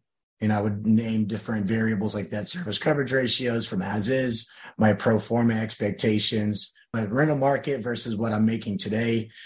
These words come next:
which I typically go by a per foot basis. We're sub dollar a foot right now. Based on what the market is seeing, I would imagine that we're probably gonna be somewhere in the dollar thirty-five to dollar forty per foot.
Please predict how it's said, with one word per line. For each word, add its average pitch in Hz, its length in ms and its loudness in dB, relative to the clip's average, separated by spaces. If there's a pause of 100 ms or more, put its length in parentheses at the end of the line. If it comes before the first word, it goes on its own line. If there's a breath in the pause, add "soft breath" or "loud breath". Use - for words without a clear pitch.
(160 loud breath)
which 123 220 6
I 120 80 2
typically 113 440 0
go 110 160 0
by 107 220 0
a 101 100 -2
per 110 220 -2
foot 110 260 -2
basis. 107 720 0 (540)
We're 104 120 4
sub 135 320 2
dollar 131 340 0
a 113 40 -6
foot 127 420 -2 (300)
right 107 180 4
now. 143 440 4 (320)
Based 123 320 2
on 117 100 2
what 113 160 0
the 117 60 -4
market 110 400 0
is 101 160 0
seeing, 120 420 -2
I 113 140 -4
would 113 120 0
imagine 107 460 -2
that 101 100 -4
we're 101 120 -2
probably 104 260 0
gonna 101 160 0
be 101 100 0
somewhere 104 360 0
in 95 60 -4
the 101 60 -2
dollar 101 360 -2
thirty-five 104 640 -2
to 92 80 -4
dollar 95 320 -2
forty 104 340 0
per 98 180 -8
foot. 113 420 0